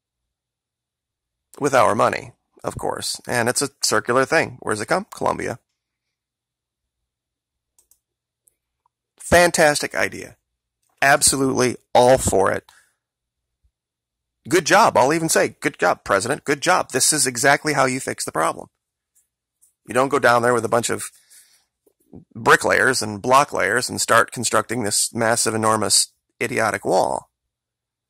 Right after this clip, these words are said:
Go down there, nice big tents with air conditioners. Give these people a couple of decent nights' rest and a bath and a couple of nice meals, and you would be amazed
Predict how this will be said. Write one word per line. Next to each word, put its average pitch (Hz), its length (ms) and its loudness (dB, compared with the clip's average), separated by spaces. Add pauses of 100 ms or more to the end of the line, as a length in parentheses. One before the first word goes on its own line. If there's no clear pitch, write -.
(1500)
Go 139 160 2
down 135 220 4
there, 127 260 -4 (280)
nice 110 320 -2
big 113 280 -4
tents 127 360 0
with 127 160 -4 (100)
air 120 160 2
conditioners. 107 600 -6 (1500)
Give 120 160 -2
these 131 180 -4
people 127 340 -2
a 101 60 -2
couple 113 320 -2
of 110 200 -2
decent 113 340 -4
nights' 107 320 -2
rest 107 360 -2
and 98 280 -6
a - 100 -4
bath 104 540 -4 (680)
and - 80 -6
a 110 40 -6
couple 113 280 -2
of 113 60 0
nice 113 260 0
meals, 135 300 0
and 123 120 -4
you 156 100 -2
would 185 100 -2
be 196 100 -2
amazed 196 460 -4